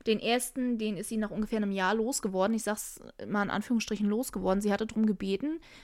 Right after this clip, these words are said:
dass er ausgetauscht wird, denn er unterhielt sich nicht mit ihr über Religion, er las mit ihr nicht die Bibel, er machte mit ihr keine, äh, ähm, Gesänge, also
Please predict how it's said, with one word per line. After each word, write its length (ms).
dass 160
er 140
ausgetauscht 580
wird, 180
denn 420
er 220
unterhielt 420
sich 140
nicht 160
mit 200
ihr 240
über 240
Religion, 480
er 120
las 240
mit 120
ihr 80
nicht 180
die 60
Bibel, 300
er 220
machte 240
mit 160
ihr 120
keine, 680
äh, 320
ähm, 280
Gesänge, 440
also 240